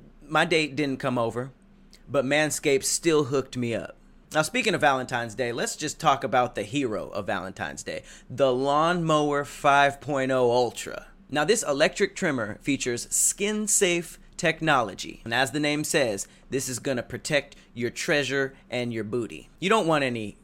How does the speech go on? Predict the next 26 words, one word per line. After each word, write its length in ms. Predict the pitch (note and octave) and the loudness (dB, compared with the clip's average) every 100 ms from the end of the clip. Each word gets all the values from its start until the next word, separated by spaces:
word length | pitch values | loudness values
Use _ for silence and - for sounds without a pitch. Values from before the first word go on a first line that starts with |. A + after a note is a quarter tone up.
| A#2 | -10
grooming 540 | A2 C3+ D3 A2+ F#2+ | 0 2 4 2 -4
mishaps, 640 | F#2 E2 G2 - - - - | -6 -6 -6 -6 -8 -10 -2
right? 260 | A#2+ A#2+ - - - - | 0 0 -4 -20 -20 -8
It 100 | C3 | -2
even 220 | G3+ G#3 | -2 -2
comes 340 | F3 F3 E3 B2+ | -2 0 -2 -2
with 200 | C#3+ - | -4 0
their 180 | C3 A2+ | 0 0
brightest 540 | G2+ C#3 D#3 D#3+ - C#3 | 0 2 2 -2 -4 -2
L 180 | D3+ | 0
E 120 | D3+ C#3+ | 0 -2
D 180 | C#3 | -2
spotlight 640 | C3+ - C3 C3 B2+ B2 F2 | -4 0 2 2 2 0 0
yet, 280 | C3 C#3 - - | 0 0 -2 -8
and 140 | D3 E3+ | -2 -2
it's 160 | E3+ | 0
waterproof, 720 | E3 G3 D3+ - C#3+ G2 - | 2 4 4 0 -4 -4 -8
so 80 | - | -8
you 180 | G#2+ D#3+ | -6 -6
can 180 | D3+ B2 | -6 -8
just 260 | B2 G#2+ | -6 -8
be 140 | G2 G#2 | -8 -6
shaving 580 | - - F3 F#3 F3+ F3 | -4 -2 0 0 -2 -6
in 140 | F3 | -6
the 80 | F3+ | -6
shower. 540 | - A2+ - - - | -4 -2 -4 -6 -14